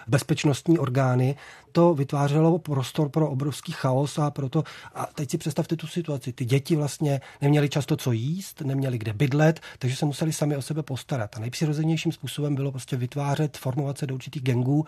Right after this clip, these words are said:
které hlavně v tom městském prostředí, kde se dalo snáze tedy uživit než, než na té vesnici, tak se prostě sami o sebe museli nějakým způsobem, eh, postarat.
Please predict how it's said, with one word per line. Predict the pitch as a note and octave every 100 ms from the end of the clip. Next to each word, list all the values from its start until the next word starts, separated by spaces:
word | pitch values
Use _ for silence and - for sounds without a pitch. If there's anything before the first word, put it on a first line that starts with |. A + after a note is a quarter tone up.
| - - -
které | - B2+ C3+
hlavně | B2 C3 C#3 C#3
v |
tom | - B2+
městském | B2+ - E3 C#3
prostředí, | C3+ C3 - D3+ C3+ D3
kde | B2+
se | B2 C3+
dalo | C#3
snáze | C3+ B2+ A#2 C3
tedy | C3 B2+
uživit | B2 B2 C3
než, | B2+ B2
než | D3 B2+
na | C#3
té | B2+ C#3+
vesnici, | B2 - C3 - C#3 - - - - -
tak | B2
se | D#3+
prostě | C#3+ -
sami | D#3+ D3+ D#3+
o | D#3
sebe | - D#3 D#3+
museli | C#3+ B2+ D#3+ D3+
nějakým | D3 C#3 E3
způsobem, | D#3+ D3 - D#3 D#3 D#3 D3
eh, | C#3 C#3+ C#3
postarat. | C3 - D#3 A2+